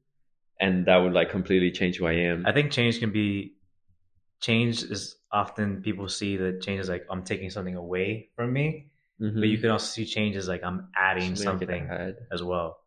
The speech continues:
Speaker 1: Mm-hmm.
Speaker 2: Right? Like, I know, I just, an example, and this doesn't have to be your answer, but an example is that,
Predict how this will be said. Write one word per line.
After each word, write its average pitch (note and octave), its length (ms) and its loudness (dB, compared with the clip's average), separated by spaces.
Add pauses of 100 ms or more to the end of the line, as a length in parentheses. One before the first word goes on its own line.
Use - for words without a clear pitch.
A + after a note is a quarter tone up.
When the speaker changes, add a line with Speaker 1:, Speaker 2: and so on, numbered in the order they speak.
(120)
Speaker 1:
Mm-hmm. F2+ 240 -6 (540)
Speaker 2:
Right? F#2+ 300 4
Like, F#2+ 180 0
I G2 100 4
know, G2 680 2
I - 80 -6
just, - 280 -6
an A2 120 0
example, F#2+ 520 2
and F#2 80 -4
this F#2 80 -6
doesn't F#2 140 -4
have F2+ 80 0
to F2+ 80 -6
be F2+ 100 -4
your F2+ 100 -2
answer, G2 340 -2
but F2+ 180 -4
an F#2 60 0
example F#2 520 -2
is F2 220 -6
that, F2 240 -6